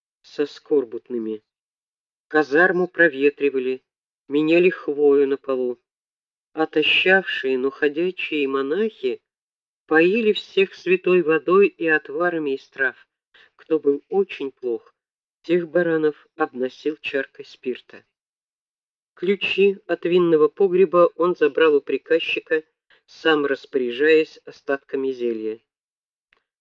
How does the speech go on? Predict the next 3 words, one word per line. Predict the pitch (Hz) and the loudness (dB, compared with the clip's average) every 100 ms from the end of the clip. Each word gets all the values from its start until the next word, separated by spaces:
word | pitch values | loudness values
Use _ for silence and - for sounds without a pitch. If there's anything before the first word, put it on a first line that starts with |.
| _ _ _ - | _ _ _ -12
Василий | 127 156 - 208 208 202 | 0 0 4 4 4 2
Труднов | 185 180 151 190 180 - | 0 -2 2 0 0 -2
увидел | 156 156 160 170 170 | -2 -2 0 0 0